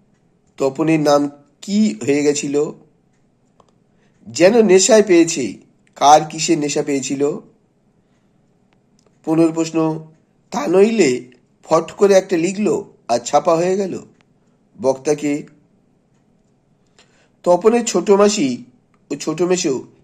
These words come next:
কি খেয়েছিল? জ্ঞানচক্ষু গল্প থেকে এই ষোলোটা প্রশ্ন এক নম্বরের জন্য খুব গুরুত্বপূর্ণ, খাতায় লিখে অভ্যাস করবে। তিন নম্বরের যে প্রশ্নগুলো গুরুত্বপূর্ণ, সেটা দেখো।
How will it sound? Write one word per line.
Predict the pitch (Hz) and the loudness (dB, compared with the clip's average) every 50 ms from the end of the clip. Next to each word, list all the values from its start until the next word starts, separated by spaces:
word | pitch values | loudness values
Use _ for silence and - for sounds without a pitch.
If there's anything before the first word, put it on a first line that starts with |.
| _ _ | _ _
কি | - - 226 233 | -8 -6 -6 -6
খেয়েছিল? | 196 - - 160 156 151 143 - 135 104 82 - - - _ _ _ _ _ _ _ _ _ _ _ _ _ _ _ _ _ _ - | -6 -4 -4 -2 -2 -2 -2 -4 -8 -10 -10 -14 -18 -20 _ _ _ _ _ _ _ _ _ _ _ _ _ _ _ _ _ _ -6
জ্ঞানচক্ষু | - 139 143 160 160 185 180 165 208 180 | -4 -4 -4 -2 -4 -4 -4 -2 -2 2
গল্প | 160 156 151 151 165 | 2 2 2 2 0
থেকে | 165 175 170 170 | -2 -2 -4 -4
এই | 165 - 151 156 156 | -4 -2 -4 -2 -4
ষোলোটা | - - 143 143 151 147 170 160 | -4 -4 -4 -4 -2 -2 -2 -2
প্রশ্ন | 165 170 165 160 - 165 170 170 156 - - - _ _ _ _ _ _ _ _ | -2 -4 -6 -4 -2 -2 -2 -2 -2 -4 -10 -18 _ _ _ _ _ _ _ _
এক | - 123 123 - 135 | -4 -4 -4 -4 -4
নম্বরের | 139 139 143 151 151 143 | -4 -2 -2 -2 -2 -2
জন্য | 156 151 151 156 160 156 156 | -4 -6 -4 -6 -6 -8 -6
খুব | - 208 208 - - | -6 -6 -6 -6 -8
গুরুত্বপূর্ণ, | - 135 139 143 139 - 165 151 156 151 151 160 170 190 - - - _ _ _ _ _ _ _ _ _ _ _ _ _ | -8 -8 -8 -8 -8 -8 -8 -8 -6 -6 -4 -4 -4 -4 -6 -10 -16 _ _ _ _ _ _ _ _ _ _ _ _ _
খাতায় | - - 120 117 - 151 147 143 | -6 -4 -4 -2 0 -2 0 0
লিখে | 143 147 147 - 156 156 160 160 - - - _ _ _ _ _ _ _ - | -2 -2 -4 -4 -4 -4 -4 -4 -8 -12 -20 _ _ _ _ _ _ _ -8
অভ্যাস | 127 127 113 113 127 127 123 | -8 -6 -4 -4 -4 -4 -4
করবে। | - 120 107 98 95 85 - - _ _ _ _ _ _ _ _ _ _ _ _ | -6 -8 -8 -8 -8 -12 -14 -16 _ _ _ _ _ _ _ _ _ _ _ _
তিন | - 185 190 | -8 -8 -8
নম্বরের | 190 190 214 220 220 240 240 233 214 | 0 0 2 2 4 2 2 2 4
যে | 220 208 | 2 2
প্রশ্নগুলো | 202 208 202 196 - 214 202 214 214 202 | 4 4 2 2 2 2 2 4 4 4
গুরুত্বপূর্ণ, | 190 175 170 175 - - 196 180 190 196 | 4 2 -2 -4 -2 -2 -2 0 2 0
সেটা | 185 185 170 165 170 170 | 0 0 0 0 0 0
দেখো। | 165 160 160 165 170 180 220 - - | 0 0 0 -2 -2 -2 -4 -8 -14